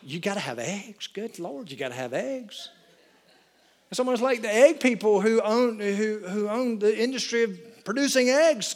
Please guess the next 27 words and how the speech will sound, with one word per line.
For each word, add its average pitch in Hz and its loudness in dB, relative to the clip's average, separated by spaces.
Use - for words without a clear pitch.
stood 233 0
around 247 0
and 220 -4
said, 254 2
"Hey, 349 0
can't 339 -2
say 349 0
that. 330 4
They 269 4
need 403 2
eggs." 220 2
So - -14
guess 156 -6
what? 135 -6
Eggs 143 -10
are 156 -10
good 208 0
for 185 -4
you 143 -6
now. 117 -14
I'm 269 -6
not 139 -4
saying 127 -6
that's 127 -8
how 135 -6
it 113 -12
happened. 127 -14